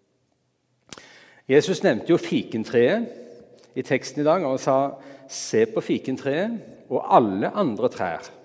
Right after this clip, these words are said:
Når dere ser at de springer ut, så vet dere av dere selv at nå er sommeren her.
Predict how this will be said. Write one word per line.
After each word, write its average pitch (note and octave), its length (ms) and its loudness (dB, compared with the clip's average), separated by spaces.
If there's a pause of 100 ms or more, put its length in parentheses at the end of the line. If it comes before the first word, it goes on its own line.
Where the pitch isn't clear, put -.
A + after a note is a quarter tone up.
(720)
Når A2+ 140 -2
dere D#3 140 4
ser E3 360 6
at - 160 -2
de D3 320 4
springer D3+ 520 0
ut, - 520 -6
så D3 160 2
vet A2+ 440 4
dere D#3+ 240 2
av A#2 160 2
dere C#3+ 160 0
selv F#3 440 0 (520)
at B2+ 240 -6
nå A2 200 0
er A2+ 340 -2 (140)
sommeren E2+ 440 -8
her. E2 160 -10